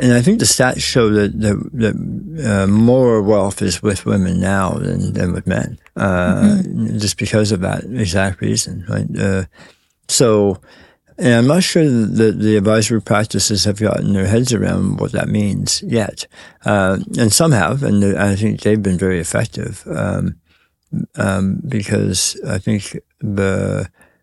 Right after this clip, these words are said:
Speaker 1: the men had been focused on returns, whereas the women are more focused on, uh, goals and, and, uh, specific actions. You know, am I okay?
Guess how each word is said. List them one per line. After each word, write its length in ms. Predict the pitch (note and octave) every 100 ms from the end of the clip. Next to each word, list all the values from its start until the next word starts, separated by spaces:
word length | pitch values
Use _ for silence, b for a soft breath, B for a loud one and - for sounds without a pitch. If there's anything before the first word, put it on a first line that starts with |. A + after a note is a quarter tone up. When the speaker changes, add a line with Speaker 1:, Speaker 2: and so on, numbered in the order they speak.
| _
Speaker 1:
the 140 | - G2
men 440 | G2+ G#2+ A2 G#2+
had 440 | G2+ G2+ F#2+ G2+ G#2+
been 200 | G2+ F#2+
focused 540 | G#2+ F#2+ G2+ G#2+ -
on 200 | G2+ F#2
returns, 800 | F2+ - A#2+ F2+ F2+ B2 A#2+ - B B B B
whereas 400 | A#2+ G#2 G2 F#2
the 100 | -
women 400 | G2 A2 G#2+ G2
are 80 | F#2
more 240 | G2 G2
focused 560 | G2 G#2+ G2+ - G#2 -
on, 480 | F#2+ F#2+ F#2 F#2 F2 b b b b F3+
uh, 320 | A2 F#2 G2 A2
goals 640 | - G#2 F#2+ F#2+ F#2+ G2+ -
and, 600 | - G2 F#2 F#2 F2+ F2+ - _
and, 540 | F#2+ F#2 F2+ F2+ F2
uh, 300 | F#2 F#2 F#2
specific 800 | F#2+ - G2+ - G#2 F2+ - - -
actions. 720 | A2+ G#2 A2+ - - G#2 - - B B B B
You 100 | G2
know, 40 | F#2
am 120 | F#2
I 140 | F#2
okay? 500 | F#2+ F2+ A2 G2+ -